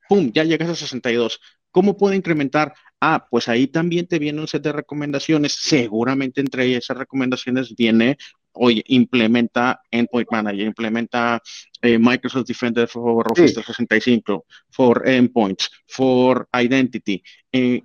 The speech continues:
Speaker 1: implementa Cloud App Security." Y pues obviamente si lo vas haciendo y que ahí te va asistiendo un poco, este, pues lo vas, vas a ir incrementando tu score, ¿no?
Speaker 2: Ujú.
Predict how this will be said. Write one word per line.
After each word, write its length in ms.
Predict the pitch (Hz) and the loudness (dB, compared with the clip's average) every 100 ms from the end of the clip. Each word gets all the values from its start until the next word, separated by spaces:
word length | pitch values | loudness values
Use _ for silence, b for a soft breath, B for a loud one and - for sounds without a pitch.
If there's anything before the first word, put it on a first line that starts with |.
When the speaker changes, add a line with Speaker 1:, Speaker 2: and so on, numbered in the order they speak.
| _ | _
Speaker 1:
implementa 800 | 139 123 135 131 123 127 127 110 - | -4 0 2 2 0 0 -2 -4 -8
Cloud 220 | - 127 127 | -4 -2 0
App 120 | 117 | -2
Security." 600 | 135 - 139 117 - 95 _ _ | -4 -2 -2 -2 -4 -10 _ _
Y 120 | 127 120 | -6 -4
pues 220 | 117 - | -4 -2
obviamente 480 | 120 131 135 131 131 | 0 2 2 -2 -4
si 120 | 135 | -6
lo 100 | 113 | -4
vas 180 | 110 151 | -4 -4
haciendo 480 | 147 147 123 165 - | -2 0 2 0 -4
y 140 | 113 | -8
que 120 | - | -2
ahí 140 | 113 135 | -2 -2
te 120 | 151 | -2
va 300 | 147 160 - - | -2 -2 -4 -6
asistiendo 1200 | 143 127 - 139 123 - - 165 170 160 127 127 | -6 -6 -8 -8 -8 -8 -8 0 0 2 0 0
un 220 | 151 131 | -2 -6
poco, 460 | 123 120 - 143 185 _ b b _ | -4 -4 -2 -4 -6 _ b b _
este, 240 | - - | -14 -10
pues 240 | - 123 113 | -2 0 4
lo 260 | 113 104 | 4 4
vas, 320 | 101 95 - 95 | 2 0 -2 -6
vas 200 | 120 113 | -4 -4
a 40 | 131 | -4
ir 60 | |
incrementando 640 | 120 110 107 101 104 104 101 | -4 -4 -4 -4 -6 -6 -6
tu 120 | 98 | -6
score, 340 | - 247 110 95 - - | -2 0 0 -4 -20 -14
¿no? 100 | 180 _ _ _ _ _ | -14 _ _ _ _ _
Speaker 2:
Ujú. 280 | 139 127 165 | -4 -4 -4